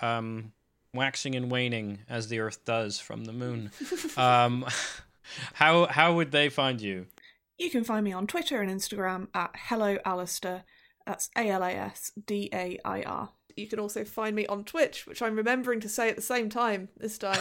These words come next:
Speaker 1: <laughs>
Speaker 2: uh, 'cause I'm learning how to podcast quickly.
Speaker 1: Excellent.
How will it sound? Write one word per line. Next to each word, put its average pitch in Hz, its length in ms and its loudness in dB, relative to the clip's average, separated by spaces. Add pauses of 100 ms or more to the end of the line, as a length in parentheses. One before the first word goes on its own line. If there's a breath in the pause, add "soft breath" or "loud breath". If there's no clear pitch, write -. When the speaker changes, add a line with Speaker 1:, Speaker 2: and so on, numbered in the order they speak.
Speaker 1:
<laughs> - 720 4
Speaker 2:
uh, 196 320 0
'cause - 160 -12
I'm 196 220 -6
learning 214 440 2
how 208 180 0
to 208 120 -8
podcast 214 540 -2
quickly. - 560 -6
Speaker 1:
Excellent. 101 420 -2